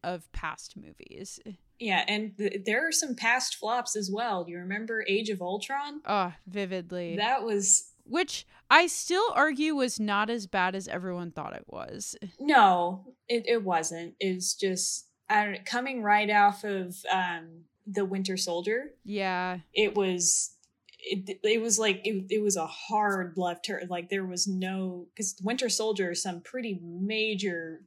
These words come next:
Speaker 2: plot developments happened, and then they were all just kind of brushed aside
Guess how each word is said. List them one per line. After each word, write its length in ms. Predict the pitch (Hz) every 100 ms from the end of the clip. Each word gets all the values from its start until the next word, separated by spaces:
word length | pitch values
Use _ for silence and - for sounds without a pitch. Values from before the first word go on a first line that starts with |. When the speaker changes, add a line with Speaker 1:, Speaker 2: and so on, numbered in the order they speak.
| -
Speaker 2:
plot 300 | - 208 190
developments 540 | 196 170 156 170 160
happened, 540 | 196 165 165 160 156 160 - - _ _ _ -
and 180 | 202 185
then 480 | 180 175 165 165 165 - _ _ 196
they 140 | 196
were 160 | 185 185
all 120 | 180
just 180 | 180 -
kind 120 | 196
of 80 | 160
brushed 280 | 170 165 -
aside 540 | 170 190 175 160 156